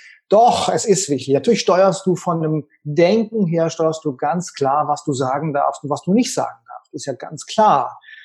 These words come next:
Vieles darfst du als, äh, Top Executive Co-, äh, Top Executive, äh, C E O auch nicht sagen, weil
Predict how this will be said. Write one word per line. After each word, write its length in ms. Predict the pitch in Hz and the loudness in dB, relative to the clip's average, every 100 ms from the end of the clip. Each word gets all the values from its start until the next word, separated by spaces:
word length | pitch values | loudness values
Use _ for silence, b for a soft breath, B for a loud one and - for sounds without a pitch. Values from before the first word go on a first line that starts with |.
| B - | B -2
Vieles 300 | 180 175 - | 2 2 2
darfst 300 | 160 165 180 | -2 0 0
du 80 | |
als, 420 | 165 147 147 - - | 2 0 -2 -6 -4
äh, 380 | 156 147 143 139 b b b _ | -2 0 0 -2 b b b _
Top 140 | 156 | -2
Executive 480 | 139 156 160 156 151 | 2 2 2 0 -2
Co-, 280 | 160 156 156 | 2 2 2
äh, 300 | 156 151 147 | 2 4 2
Top 160 | 156 151 160 156 160 | 0 -2 0 0 -2
Executive, 960 | 151 - 160 170 156 156 131 - 156 147 | -6 -4 -4 -4 -4 -4 -4 -8 -4 -4
äh, 40 | |
C 160 | 143 156 | -2 0
E 60 | 147 | 2
O 120 | 147 | 2
auch 140 | 151 | 2
nicht 160 | 156 127 | 2 2
sagen, 680 | 151 214 214 147 131 120 - | 4 4 2 -2 -6 -14 -20
weil 480 | 127 123 123 127 127 | -10 -6 -4 -6 -8